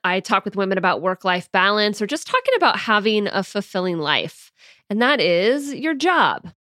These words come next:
You know, the question I get asked a lot is, "How important is your job?" Specifically, how fulfilling does your job need to be in order for you to create work-life balance?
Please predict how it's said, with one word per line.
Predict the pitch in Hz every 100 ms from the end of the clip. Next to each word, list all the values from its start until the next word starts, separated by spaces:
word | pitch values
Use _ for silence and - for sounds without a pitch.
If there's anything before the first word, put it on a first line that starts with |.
| _ _ -
You |
know, | 185
the |
question | 190 285 285 -
I | 247
get | 226 226
asked | 226 - -
a | 196
lot | 175 160 202 311
is, | 165 202 190
"How | - 240 254
important | 202 - - 294 190 214 - - _ _ _ _ -
is | 233 240
your | 220 214
job?" | 196 214 190 170 190
Specifically, | - - 190 - 494 262 196 196 233 - _ _ -
how | 233
fulfilling | 226 233 226 392 359 190 170 196 269 - _ _ _ _ _ _
does | 233 208
your | 226
job | 202 233 240
need | 220 208
to | 190
be | 160 262 170 180 320 - _
in | - 208
order | 220
for | 214 226
you | 208
to | 202
create | - 202 185 175
work-life | - 175 - 165 -
balance? | 101 104 - -